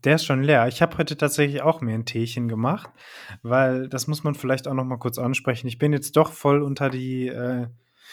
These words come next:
Winter-Emotions-Catcher gegangen. Ich hab das ja mal irgendwann gesagt, ich mag das nicht, mir so von wegen, haha, Teechen und dann noch eine Duftkerze anmachen.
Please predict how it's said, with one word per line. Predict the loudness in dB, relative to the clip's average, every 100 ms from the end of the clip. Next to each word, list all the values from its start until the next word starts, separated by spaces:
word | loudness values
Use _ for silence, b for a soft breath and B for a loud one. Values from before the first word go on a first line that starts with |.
| b b b -18 -6
Winter-Emotions-Catcher | 2 4 4 2 0 2 2 2 0 -2 -2 -2 -6 -10 -6 -4 -2 -4
gegangen. | -4 -4 -2
Ich | -2
hab | -2
das | -2 -2
ja | 0
mal | 0
irgendwann | 0 0 -2
gesagt, | 0 2 2 0
ich | -2
mag | 0 0
das | 0 -2
nicht, | 0 -2 0
mir | 0 2
so | 2 0
von | 0 -2
wegen, | 0 -2 -2
haha, | -2 0 -2
Teechen | -2 0 0 2 -2 -2
und | -2
dann | 0
noch | 0 0
eine | 0
Duftkerze | -2 -2 -2 0 0 -2
anmachen. | -4 -2 -2 -2 -4